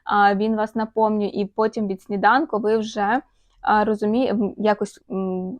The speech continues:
є така паралель, да, коли, е, від сніданку, який був сніданок, такий і буде обід і вечеря, такий взагалі буде день. Якщо сніданок був незбалансований, то ми потім під'їдаємо, під'їдаємо, і в нас вже день ось такий трошки хаосний. А коли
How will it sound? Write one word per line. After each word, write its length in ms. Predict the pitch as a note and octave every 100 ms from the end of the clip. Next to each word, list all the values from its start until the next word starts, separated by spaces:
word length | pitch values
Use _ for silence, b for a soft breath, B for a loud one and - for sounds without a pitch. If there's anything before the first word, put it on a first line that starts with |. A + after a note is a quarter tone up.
| _
є 200 | G#3 G3+
така 280 | G3+ G3+ F#3+
паралель, 600 | - - G3 G#3+ G4+ E4
да, 160 | G#3+ A#3+
коли, 280 | - G#3+ G#3
е, 580 | - - G3+ G3+ G3+
від 160 | G3 G3+
сніданку, 480 | G#3+ G3+ - G4 C4
який 220 | G3 G3+
був 140 | F#3
сніданок, 500 | A3 G#3 A#3 F4+ C#4+
такий 300 | - G#3+ B3+
і 40 | A#3
буде 260 | G3+ A3
обід 480 | - F#3+ G#3+ B3+ G#4
і 120 | - A#3
вечеря, 500 | A#3+ - C4 A#3 F#3+
такий 240 | G#3+ A#3
взагалі 420 | A3 A#3 G#3 B3+
буде 260 | A3+ G#3 G3+
день. 340 | F#3 G3+ F#3
Якщо 240 | F3+ - G3
сніданок 380 | G#3+ A3 G3+
був 160 | F#3+ F#3+
незбалансований, 960 | F#3+ A#3+ G3+ A3 - C#4+ F#4+ E4 D4 - b b -
то 80 | G#3
ми 60 |
потім 300 | A3 G3+ G#3
під'їдаємо, 680 | - F#3+ G3 G3 G3 G#3+ F#3
під'їдаємо, 680 | F#3 F3+ G3 A#3+ F#4+ F#4 D4
і 100 | A3
в 20 |
нас 180 | A3+ A3+
вже 140 | A3+
день 280 | G3 B3 C#4
ось 120 | G#3
такий 340 | - F#3+ A#3+ B3
трошки 360 | - G#3 -
хаосний. 580 | - G#3 G3+ - - - _ _ B B B
А 180 | - B3
коли 580 | A#3+ A3 A3+ C#4+ A3